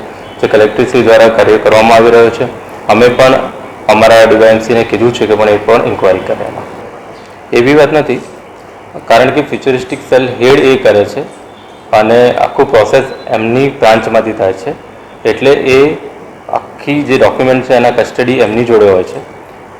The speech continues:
કોન્ટ્રાક્ટ થયા ભૂતકાળમાં, એમાં શું શું એમેન્ડમેન્ટ આવ્યા, કઈ રીતે આખી વિષય આગળ વધ્યો, એની માટે એ કસ્ટોડિયન છે, એટલે એમને, એમને ફરિયાદી બનાવ્યા છે.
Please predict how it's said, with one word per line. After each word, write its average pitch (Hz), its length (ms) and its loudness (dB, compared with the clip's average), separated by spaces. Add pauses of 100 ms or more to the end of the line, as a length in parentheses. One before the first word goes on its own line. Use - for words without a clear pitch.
(360)
કોન્ટ્રાક્ટ 113 440 2
થયા 117 220 4
ભૂતકાળમાં, 107 920 0
એમાં 110 240 -2
શું 110 220 -8
શું 120 80 0
એમેન્ડમેન્ટ 107 500 -2
આવ્યા, 98 280 4
કઈ 110 200 0
રીતે - 240 -2
આખી 117 460 -2 (440)
વિષય 117 220 0
આગળ 110 240 4
વધ્યો, 107 280 0
એની 113 220 -2
માટે 117 260 0
એ 127 360 -2
કસ્ટોડિયન 117 580 0
છે, 160 140 -8
એટલે 123 300 -2
એમને, 123 240 2
એમને 120 460 -2 (380)
ફરિયાદી 113 340 2
બનાવ્યા 98 460 2
છે. - 200 -16